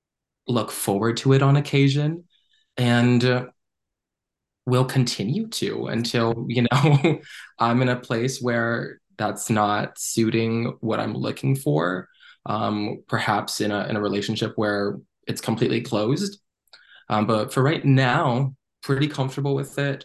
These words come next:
open to it, uh, opening with sharing with friends, um, having discussions about sexuality, um, sharing. And, uh, yeah, it's, so it's part of, I guess, my,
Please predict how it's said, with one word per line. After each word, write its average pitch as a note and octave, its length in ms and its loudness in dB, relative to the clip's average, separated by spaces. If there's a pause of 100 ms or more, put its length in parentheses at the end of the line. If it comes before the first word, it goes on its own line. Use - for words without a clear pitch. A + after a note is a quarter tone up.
(100)
open A#2+ 300 -2
to C3 200 2
it, C3 260 0 (120)
uh, G2+ 200 -2
opening G#2+ 320 -8
with G#2 120 -4
sharing G2+ 320 -2
with - 120 -6
friends, C#3 680 2 (300)
um, G#2+ 120 -4
having G2 300 -4
discussions C3+ 640 2
about A#2+ 400 0
sexuality, A#2 1120 0 (340)
um, - 540 -6
sharing. A#2+ 920 2 (440)
And, A2+ 480 0
uh, A2+ 220 0 (760)
yeah, F3+ 260 4
it's, - 160 -2
so C#3+ 180 2
it's C3+ 160 -4
part C#3 260 2
of, C#3+ 200 2
I C#3 80 4
guess, C3 360 -2
my, B2 600 0